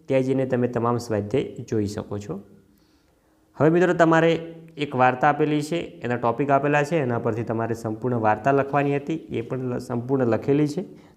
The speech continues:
તમે વીડિયો સ્ટોપ કરીને લખી શકો છો. શીર્ષક છે સચ્ચી માં. જોઈ શકો છો મિત્રો, સંપૂર્ણ વાર્તા લખેલી છે.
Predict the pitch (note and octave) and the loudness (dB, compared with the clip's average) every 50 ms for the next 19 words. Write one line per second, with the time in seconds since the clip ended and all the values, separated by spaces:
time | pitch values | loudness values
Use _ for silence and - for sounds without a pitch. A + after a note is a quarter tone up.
0 | _ - A#2 A2+ A2 A2+ A2+ A2+ A2+ A2 - A#2+ A2 - - B2 A#2 A#2 A2+ G#2+ | _ -6 -4 -2 -2 0 -2 -2 -2 0 2 2 2 2 0 0 2 2 2 2
1 | G#2+ G#2 G#2 - C#3+ B2+ D3 C#3+ C#3+ D3 C#3+ D3 E3+ F3 G3 - - - - - | 2 0 0 -2 0 0 0 0 2 0 0 2 2 0 0 -4 -12 -18 -20 -20
2 | - - - - - C3+ C3 C3 - D#3+ D3+ D3+ - - - D3+ C#3+ C#3+ C#3+ - | -20 -20 -20 0 4 4 4 4 4 2 2 2 0 -2 2 2 2 2 0 -6
3 | - - - B2 A#2+ - - B2+ A#2+ A2 A2 A2+ B2+ D3 E3 F3 - - - - | -8 -2 -2 -2 -2 0 0 0 0 2 2 2 2 2 2 -2 -6 -14 -20 -20
4 | - - _ _ _ _ _ _ _ _ _ _ _ _ _ _ _ _ _ _ | -20 -20 _ _ _ _ _ _ _ _ _ _ _ _ _ _ _ _ _ _
5 | _ _ _ _ _ B2 B2+ C3 C3 D3+ C3+ D3 C#3+ D3 C#3+ D3 C#3+ D#3 D#3+ D3+ | _ _ _ _ _ 0 0 2 2 2 2 4 2 2 2 2 2 2 0 2
6 | - C3 A#2+ B2 B2 C3+ C#3+ C#3+ C#3 C3 B2+ B2 B2+ B2 C3+ C3+ C3 C3 B2 C#3 | 2 0 0 0 2 2 4 4 6 6 4 4 4 2 0 2 2 0 0 -2
7 | C#3 C#3 C#3 C3+ C#3 D3 D#3 | -2 -2 -2 -2 -4 -6 -8